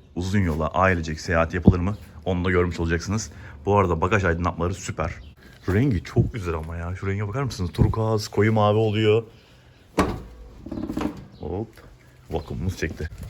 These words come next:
Vurmadan kapatmak çok güzel. Bakalım kediyle beş kişilik bir aile rahat rahat seyahat yapabilir mi? Böyle göreceğiz.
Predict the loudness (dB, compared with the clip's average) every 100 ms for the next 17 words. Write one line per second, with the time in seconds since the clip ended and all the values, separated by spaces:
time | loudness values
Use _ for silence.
0 | -4 2 4 4 2 0 -4 -4 -4 -4
1 | -6 -6 -10 -10 -18 -18 2 4 4 2
2 | 4 4 2 0 0 2 0 0 0 0
3 | -2 -8 -8 -6 -4 0 0 2 2 0
4 | 0 -2 -6 -6 -2 0 0 -2 -6 -4
5 | -6 -8 -14 -16 _ -20 -20 -20 -20 -18
6 | -4 -2 0 -2 -2 -6 -14